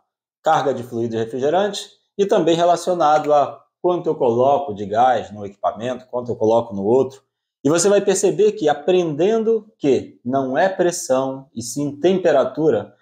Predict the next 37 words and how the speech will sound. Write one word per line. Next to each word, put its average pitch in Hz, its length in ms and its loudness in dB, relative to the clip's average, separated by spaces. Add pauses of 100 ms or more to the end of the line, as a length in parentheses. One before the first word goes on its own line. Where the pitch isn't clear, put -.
(220)
você 143 220 0
vai 185 120 4
ter 180 140 0
facilidade 151 680 2
em 135 60 -4
entender 127 560 0
diversos 135 520 0
comportamentos 117 840 -6
que - 100 -12
os 104 120 -6
equipamentos 104 600 -2
nos 120 240 -2
mostram, 117 460 -2
né? 127 180 -8 (300)
Através 107 380 0
de 107 60 -4
defeitos, 139 680 0
através 104 380 -2
de - 40 -14
congelamento, 107 800 0 (300)
e 180 80 2
também 180 340 2
você 185 220 0
vai 185 140 2
ter 175 160 -4
como 170 260 -2
avaliar 160 800 0
se - 160 -12
uma 156 160 -4
carga 135 340 -2
de 131 100 -8
fluido 127 280 -4
refrigerante 113 500 -4
tá 123 120 0
completa 120 520 -2
ou 139 60 4
não. 92 240 -2